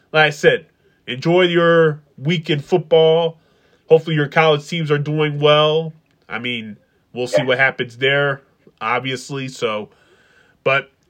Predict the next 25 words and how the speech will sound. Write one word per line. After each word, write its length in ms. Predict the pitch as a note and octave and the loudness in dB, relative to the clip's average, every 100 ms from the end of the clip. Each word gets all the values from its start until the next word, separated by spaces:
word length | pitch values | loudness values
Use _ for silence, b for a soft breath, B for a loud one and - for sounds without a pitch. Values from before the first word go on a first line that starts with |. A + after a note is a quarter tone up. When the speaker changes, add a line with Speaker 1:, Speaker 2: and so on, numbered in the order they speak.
| _ _ | _ _
Speaker 1:
that's 160 | A#2+ D3+ | -4 2
all 160 | D3+ | 4
we 140 | D3+ C#3+ | 4 0
have 260 | D3 D3 | 0 0
for 80 | D3+ | -2
this 320 | C#3+ D#3 D3+ | -2 -2 -4
week. 540 | C#3 D3+ D#3 D3+ - - _ _ _ _ _ - | -4 -2 -2 -6 -18 -20 _ _ _ _ _ -12
And 200 | G#2+ A#2 | -10 -6
we 100 | B2+ | -6
will 200 | A#2+ A#2 | -4 -6
join, 560 | A#2+ C#3+ C#3 C3 C3 - | -6 -2 -2 -4 -10 -8
Matt 200 | C3 C#3 | -4 -2
and 100 | B2+ | -2
I 140 | C3+ | -2
will 140 | C3 B2+ | -2 -4
join 260 | C#3 C3+ | -4 -6
you 280 | C3 B2+ B2+ - _ _ _ _ _ _ _ _ _ _ | -2 0 -2 -6 _ _ _ _ _ _ _ _ _ _
Sunday, 760 | - - - E3+ E3+ E3 E3 D#3 | -18 -4 2 2 4 4 6 4
and 280 | A#2 G#2+ - | -4 -12 -6
Kwame 320 | - C#3+ C#3 | -2 0 -2
will 120 | C3 | -6
be 100 | C3+ | -8
back 460 | B2+ C3 C3+ C#3 - _ _ _ _ _ _ | -2 0 0 -2 -14 _ _ _ _ _ _
next 300 | G#2+ A2 - | -10 -10 -12
Wednesday. 800 | C3+ D3 C#3 A2+ - - - - | 0 0 0 -6 -14 -16 -16 -20